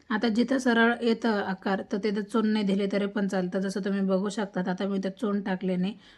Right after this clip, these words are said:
पण जिथं गोल आकार यायला सुरुवात होती तिथं आपल्याला परत चोन टाकायची.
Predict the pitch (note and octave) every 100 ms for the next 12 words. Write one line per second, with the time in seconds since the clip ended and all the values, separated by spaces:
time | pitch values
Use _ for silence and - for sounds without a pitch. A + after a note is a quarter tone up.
0 | _ A3+ G#3 G#3+ A3 A3 A3+ A3 G#3 A3
1 | G3+ G#3 G3+ G#3+ G3+ G3+ G#3 G3+ G3 G#3
2 | - F#3+ F#3+ F#3+ G3 G3+ - A3+ A#3 -
3 | G#3 F3+ F3+ F3 F3+ F3 G#3+